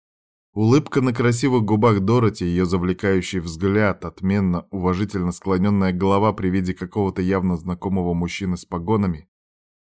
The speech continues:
О да, эта теневая война не менее важна, и когда она закончится, не факт, что кто-то из присутствующих здесь недругов выйдет из нее живым, поскольку такие женщины, как Дороти,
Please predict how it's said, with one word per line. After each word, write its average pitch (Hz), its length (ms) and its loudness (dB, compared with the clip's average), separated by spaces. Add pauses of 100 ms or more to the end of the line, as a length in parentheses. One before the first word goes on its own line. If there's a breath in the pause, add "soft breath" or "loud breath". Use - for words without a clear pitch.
(320)
О 123 220 -2
да, 104 400 2
эта 90 300 -4
теневая 104 520 4
война 101 300 2
не 98 160 2
менее 95 300 2
важна, 87 520 -4
и 78 180 -16
когда 90 400 -2
она 90 160 0
закончится, 90 840 -6
не 92 220 -2
факт, 107 500 -10 (440)
что - 240 -2
кто-то 143 320 -2
из 120 160 2
присутствующих 113 800 -2
здесь 95 280 -2
недругов 110 540 -2
выйдет 101 540 0
из 90 160 -4
нее 101 240 2
живым, 90 520 -4 (520)
поскольку 101 520 -2
такие 92 460 -4
женщины, 82 680 -4
как 82 240 -12
Дороти, 98 520 0